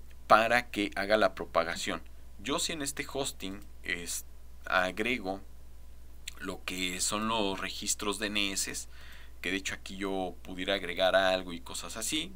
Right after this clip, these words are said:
que de hecho no lo voy a hacer porque no es recomendable con la cuenta de administrador hacerlo. Eh, tengo que generar esos registros D N S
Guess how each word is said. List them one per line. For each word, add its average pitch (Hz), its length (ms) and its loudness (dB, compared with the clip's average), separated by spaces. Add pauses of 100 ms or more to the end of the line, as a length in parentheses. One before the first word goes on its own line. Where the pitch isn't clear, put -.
que - 80 -6
de 110 80 -2
hecho 110 300 0
no 139 160 2
lo 165 80 4
voy 139 140 2
a 123 40 2
hacer - 220 -2
porque 92 400 -4
no 101 140 -2
es 110 60 -4
recomendable 101 600 -2
con 87 260 -6
la 82 320 -4 (640)
cuenta 123 400 2
de 107 100 4
administrador 90 880 0
hacerlo. 180 560 2 (640)
Eh, 90 320 0 (1040)
tengo 139 340 0
que 135 120 -2
generar 123 540 0 (140)
esos 117 280 -2
registros 123 480 -4
D 131 60 0
N 127 180 0
S 143 300 -2